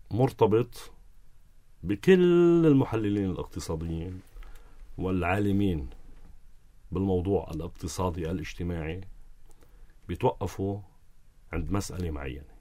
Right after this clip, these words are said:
أي طرق للعلاج تكنيك ما تعتمد تبقى مرتبطة بعدة حلقات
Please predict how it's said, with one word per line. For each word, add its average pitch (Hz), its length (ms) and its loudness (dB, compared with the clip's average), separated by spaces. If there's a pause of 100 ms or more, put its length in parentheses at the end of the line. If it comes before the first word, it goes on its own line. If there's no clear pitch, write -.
(840)
أي 135 200 10
طرق 117 260 4
للعلاج 90 680 -2 (1000)
تكنيك 98 400 -2
ما 85 180 -4 (1120)
تعتمد 95 540 0 (1000)
تبقى 90 380 -2
مرتبطة 85 600 -4 (840)
بعدة 92 460 -4
حلقات 92 680 -2